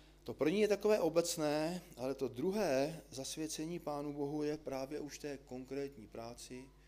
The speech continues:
konkrétní službě, konkrétnímu místu na tom poli našeho života.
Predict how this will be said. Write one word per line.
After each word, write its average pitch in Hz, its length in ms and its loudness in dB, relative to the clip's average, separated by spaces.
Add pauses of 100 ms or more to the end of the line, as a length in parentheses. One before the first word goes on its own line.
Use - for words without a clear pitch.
(260)
konkrétní 123 600 -4
službě, 120 680 -8 (380)
konkrétnímu 127 680 -8
místu 120 600 -6
na 117 120 -10
tom 120 200 -12
poli 117 320 -6
našeho 117 360 -12
života. 107 400 -14